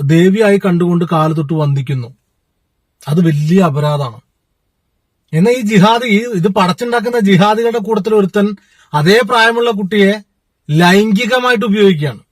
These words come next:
അവന്റെ കാമം തീർത്തതാണ്. അപ്പൊ അതിനെ പരിഹസിക്കാനൊന്നും ഇവർക്ക് പറ്റില്ല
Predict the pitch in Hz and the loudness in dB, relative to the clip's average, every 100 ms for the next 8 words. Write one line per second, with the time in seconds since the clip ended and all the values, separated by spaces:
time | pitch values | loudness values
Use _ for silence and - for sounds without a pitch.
0 | - 156 190 196 190 190 202 220 240 233 | -6 -2 0 0 0 2 2 0 -2 0
1 | 220 202 185 127 107 _ _ _ _ _ | 0 0 -2 -4 -12 _ _ _ _ _
2 | _ _ _ _ _ - 160 208 170 170 | _ _ _ _ _ -4 0 2 2 2
3 | 240 269 214 226 233 233 214 240 233 226 | 0 0 0 0 2 2 0 0 0 0
4 | 214 196 185 170 135 | -2 -2 -2 -2 -6